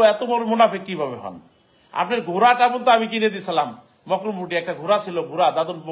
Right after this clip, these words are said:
মেম্বারের দিয়ে, ওই ঘোড়াটা আমি দাদন মেম্বারে কিনে দিছিলাম আমি মনসুর মুন্সির টাকা দিয়ে। আমি, আপনি নস্কুদের সেন্টারে খরচ আমি দিছিলাম,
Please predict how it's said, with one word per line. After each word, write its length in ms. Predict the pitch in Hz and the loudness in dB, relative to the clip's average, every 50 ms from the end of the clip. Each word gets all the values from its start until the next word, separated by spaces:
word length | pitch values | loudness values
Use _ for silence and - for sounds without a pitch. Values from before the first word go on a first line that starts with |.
| 156 139 | -10 -8
মেম্বারের 480 | 156 156 156 151 147 143 139 139 127 117 | -10 -10 -4 -6 -6 -6 -6 -12 -12 -12
দিয়ে, 220 | 123 110 98 90 - _ _ _ _ _ | -12 -12 -12 -12 -14 _ _ _ _ _
ওই 80 | - 143 | -14 -8
ঘোড়াটা 300 | 139 180 208 220 214 214 | -4 2 2 4 4 4
আমি 120 | 214 208 | 2 4
দাদন 220 | 214 208 208 214 202 | 2 0 0 0 -4
মেম্বারে 400 | 196 190 196 190 185 190 185 185 | -4 -6 -6 -2 -2 -2 -2 -2
কিনে 200 | 185 185 185 180 | -8 -8 -10 -10
দিছিলাম 280 | 165 160 165 165 160 160 | -12 -10 -6 -4 -4 -2
আমি 120 | 160 160 165 | -4 -4 -6
মনসুর 280 | 165 160 147 135 143 | -8 -8 -10 -12 -14
মুন্সির 260 | 143 143 127 135 127 | -14 -14 -14 -14 -8
টাকা 200 | 143 139 131 127 | -4 -4 -4 -4
দিয়ে। 200 | 107 98 98 87 - _ _ _ _ _ _ - | -4 -8 -16 -20 -20 _ _ _ _ _ _ -2
আমি, 360 | - 180 196 220 226 226 214 | -2 0 2 2 0 2 2
আপনি 220 | 196 185 180 214 | 2 2 2 0
নস্কুদের 400 | 214 220 214 214 - 226 208 220 | 0 0 -2 -2 -4 -2 -2 -2
সেন্টারে 320 | 214 214 202 196 208 202 - | -2 -2 -2 -2 -2 -2 0
খরচ 240 | 160 185 196 180 | -2 -4 -2 2
আমি 200 | 185 175 165 165 | 0 0 0 -2
দিছিলাম, 400 | 156 151 139 - - 120 107 95 | -8 -10 -14 -14 -8 -8 -8 -8